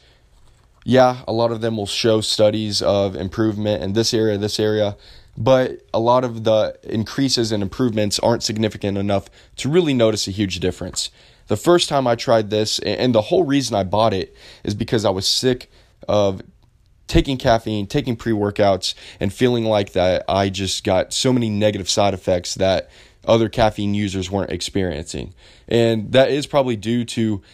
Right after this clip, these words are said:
me having a, a, a very, uh, m-, mild form of anxiety, so it probably just does enhance that when I do take caffeine. But I just wanted to be able to enjoy the benefits without all the shitty effects of it, right? So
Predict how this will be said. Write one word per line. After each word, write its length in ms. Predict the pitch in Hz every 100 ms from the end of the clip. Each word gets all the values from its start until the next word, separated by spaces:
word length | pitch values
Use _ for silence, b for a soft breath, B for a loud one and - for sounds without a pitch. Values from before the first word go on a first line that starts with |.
| b
me 200 | - 113
having 420 | 110 110 107 104 98
a, 240 | 87 87 b b b -
a, 360 | 95 85 65 - -
a 120 | -
very, 480 | 110 120 143 135 117
uh, 260 | 101 92
m-, 280 | 87 98 107 - _ _ - -
mild 500 | 113 120 123 120 107
form 240 | 117 110
of 100 | 98
anxiety, 640 | 104 98 92 92 101 120 123
so 260 | - 104
it 100 | 71
probably 240 | 117 107 104
just 280 | 98 92
does 280 | 92 101 98
enhance 320 | 98 104 92
that 200 | - 101
when 140 | 85 98
I 60 |
do 260 | 95 90 117
take 240 | 120 127
caffeine. 480 | 120 127 131 135 143 B B B -
But 120 | 143
I 80 | 175
just 160 | 165
wanted 180 | 151 143
to 60 | 127
be 80 | 127
able 140 | 123
to 120 | 117
enjoy 300 | 107 101 117
the 100 | 113
benefits 640 | 92 107 104 107 92 - - b b b
without 560 | 113 110 - 104 104 -
all 180 | - 101
the 180 | 101 90
shitty 320 | 90 - 101
effects 420 | 90 - 95 85
of 80 | 85
it, 100 | 71
right? 260 | 87 92 90
So 380 | 101 104 98